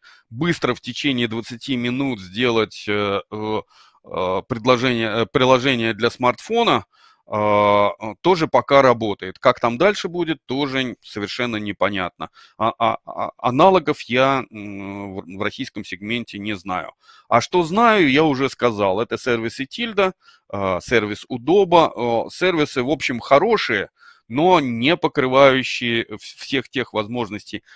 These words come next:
по визуализации стру-, и с-, структурной работы с, э, м, контентом, какие есть вообще в мире. Так что в-, здесь всё не очень хорошо.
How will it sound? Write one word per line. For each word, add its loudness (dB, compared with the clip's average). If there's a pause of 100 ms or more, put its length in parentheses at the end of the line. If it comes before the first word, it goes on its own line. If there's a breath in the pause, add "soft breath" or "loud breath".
(160 soft breath)
по 0
визуализации 0
стру-, -12
и -4
с-, -16 (200)
структурной -4
работы 0
с, -14 (680 soft breath)
э, -10
м, 0
контентом, 0
какие -2
есть -4
вообще -4
в -10
мире. -6 (300 soft breath)
Так 2
что -8
в-, -14
здесь 0
всё 0
не -4
очень -6
хорошо. -4